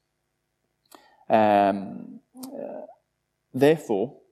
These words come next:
if food makes my brother stumble, I will never eat meat, lest I make my brother stumble."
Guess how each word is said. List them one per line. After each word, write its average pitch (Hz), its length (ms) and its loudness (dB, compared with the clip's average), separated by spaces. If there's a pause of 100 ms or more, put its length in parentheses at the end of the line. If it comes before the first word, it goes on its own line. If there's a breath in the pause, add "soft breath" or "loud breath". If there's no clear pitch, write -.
(580)
if - 480 10
food 135 480 2
makes 127 380 -2
my 131 100 2
brother 123 280 0
stumble, 98 600 -4 (400 soft breath)
I 135 80 6
will 127 160 4
never 139 360 0
eat 123 340 -4
meat, 113 320 -6
lest 117 440 -2
I 113 140 -4
make 110 480 -8
my 104 120 -6
brother 101 340 -6
stumble." 90 580 -12